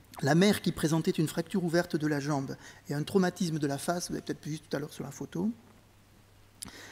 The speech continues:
a été dirigée vers le service de traumatologie adulte du C H U, c'est-à-dire dans encore un autre service. Les deux enfants vers deux hôpitaux différents. Le grand-père maternel n'a été prévenu que le soir. Il ne connaissait pas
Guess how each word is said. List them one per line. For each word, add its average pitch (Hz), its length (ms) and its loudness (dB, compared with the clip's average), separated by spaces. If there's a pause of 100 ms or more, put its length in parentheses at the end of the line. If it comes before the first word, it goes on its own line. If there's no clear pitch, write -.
(160)
a 170 100 8
été 214 200 10
dirigée 196 400 8
vers 196 120 6
le 165 100 6
service 185 300 4
de 160 80 6
traumatologie 190 720 4
adulte 185 320 0
du 160 140 -4
C 160 180 -2
H 156 180 -4
U, 123 60 -6
c'est-à-dire 147 240 -4
dans 139 140 -6 (120)
encore 180 320 2
un 165 60 2
autre 165 220 -4
service. 143 560 -6 (480)
Les 143 80 2
deux 156 180 4
enfants 147 240 0
vers 147 220 -2
deux 175 240 2
hôpitaux 175 320 -4
différents. 151 400 -6 (560)
Le 156 80 2
grand-père 185 320 6
maternel 180 480 6
n'a 170 100 2
été 165 160 4
prévenu 170 420 2
que 165 120 0
le 143 120 2
soir. 156 460 0 (240)
Il 160 80 -2
ne 156 60 2
connaissait 165 420 2
pas 170 300 0